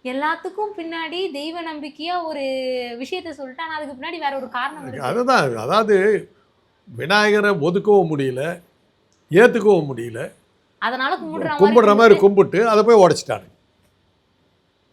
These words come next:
Speaker 2: பௌத்த மத சின்னம் அது எப்படி இருக்கலாம் சொல்லி உடைச்சிட்டானுங்க. அதுதான் உண்மை. இதை ஏன் உடைக்கிறானுங்கிறதுக்கு இன்னைக்கு வரலையும் எவனும் கதை சொல்ல மாட்டான். காசு கொடுத்து வாங்கிட்டு வருவான். அச்சு பிள்ளையார் வாங்கிட்டு வருவாங்க, கைப்பிள்ளை-, இது செஞ்ச பிள்ளையார்னு வாங்கிட்டு வருவாங்க. இப்ப எங்க வீட்ல எல்லாம்,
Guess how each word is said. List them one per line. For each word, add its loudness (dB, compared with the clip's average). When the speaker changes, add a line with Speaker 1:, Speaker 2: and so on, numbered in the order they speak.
Speaker 2:
பௌத்த 0
மத -2
சின்னம் -6
அது -2
எப்படி -6
இருக்கலாம் -10
சொல்லி -8
உடைச்சிட்டானுங்க. -18
அதுதான் -4
உண்மை. -16
இதை -4
ஏன் 6
உடைக்கிறானுங்கிறதுக்கு 0
இன்னைக்கு 0
வரலையும் -2
எவனும் 0
கதை -2
சொல்ல -6
மாட்டான். -16
காசு 2
கொடுத்து -2
வாங்கிட்டு 0
வருவான். -4
அச்சு -8
பிள்ளையார் 0
வாங்கிட்டு -4
வருவாங்க, -2
கைப்பிள்ளை-, 2
இது -2
செஞ்ச -4
பிள்ளையார்னு -2
வாங்கிட்டு -6
வருவாங்க. -2
இப்ப -6
எங்க -4
வீட்ல -6
எல்லாம், -6